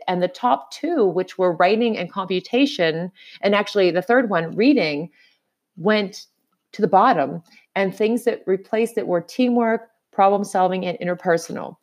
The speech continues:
And so I think that's why it's really important that we give students opportunities like project-based learning or doing things like maker spaces,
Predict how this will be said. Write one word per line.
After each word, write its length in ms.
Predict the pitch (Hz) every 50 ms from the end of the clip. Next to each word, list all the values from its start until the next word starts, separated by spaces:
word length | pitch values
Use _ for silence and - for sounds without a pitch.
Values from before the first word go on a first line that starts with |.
| _ _ _ _ - _
And 180 | 180 190 185 185
so 300 | - 190 170 170 170 -
I 100 | - 180
think 260 | 180 - 208 202 202
that's 220 | - 202 196 196 -
why 140 | 196 175
it's 140 | 170 170 -
really 180 | 185 180 175 170
important 420 | 170 170 - - 285 285 220 196
that 100 | 185 165
we 80 | 180 190
give 260 | 156 - 220 233 226
students 340 | - - 220 202 185 180 -
opportunities 640 | 185 170 - 175 - - 185 170 170 170 175 160
like 320 | 175 170 180 190 208 196 -
project-based 640 | - 185 165 165 160 156 156 - 160 156 - -
learning 300 | 160 156 151 151 151 165 - _ _ _ _ _ _ _
or 180 | - 190 190 185
doing 320 | 190 196 196 202 202 196
things 380 | 190 196 185 180 180 175 - -
like 200 | 165 165 160 165
maker 320 | 185 190 202 202 - 214
spaces, 720 | 202 - - 185 175 180 180 - 185 175 175 170 170 165